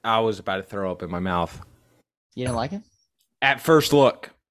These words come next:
Speaker 1: But then you had me thinking, they're really, but it, I think it had me like that just because I'm so used to seeing red and white.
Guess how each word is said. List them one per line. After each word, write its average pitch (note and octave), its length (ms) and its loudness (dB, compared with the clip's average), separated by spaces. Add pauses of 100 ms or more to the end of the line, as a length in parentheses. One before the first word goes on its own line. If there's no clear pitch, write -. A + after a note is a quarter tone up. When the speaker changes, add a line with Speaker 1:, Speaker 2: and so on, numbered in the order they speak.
(460)
Speaker 1:
But C#3+ 160 0
then D#3+ 160 2
you E3+ 140 2
had D#3 240 4
me C3+ 120 2
thinking, A#2+ 500 0
they're C3 120 2
really, D#3 380 -2 (440)
but F#3 280 4
it, - 360 -4 (140)
I C#3+ 120 2
think F3+ 260 -4
it - 120 -2
had C#3 300 0
me D#3 140 -6
like D3 300 -2
that F3 260 0 (400)
just E3+ 340 0
because B2 680 0
I'm A2+ 160 -4
so B2+ 400 2
used G#2 460 -6
to F#2+ 100 -8
seeing G2 440 -4
red F2 220 -2
and C#2+ 120 -14
white. - 240 -12